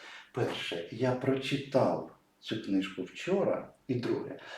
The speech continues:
я читав книжку, коли мої, мої батьки прийшли з роботи. Ну, ось, м, мета наша перекласти ці речення,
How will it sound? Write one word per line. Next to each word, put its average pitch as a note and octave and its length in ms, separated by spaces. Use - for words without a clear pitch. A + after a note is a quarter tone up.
я G#2+ 120
читав - 400
книжку, D3+ 480
коли G2 240
мої, G2 240
мої G#2+ 260
батьки F#2+ 420
прийшли A2+ 420
з A2+ 100
роботи. - 560
Ну, A2 280
ось, - 340
м, B2+ 140
мета B2+ 400
наша A#2+ 680
перекласти G2 640
ці G2+ 360
речення, A#2+ 680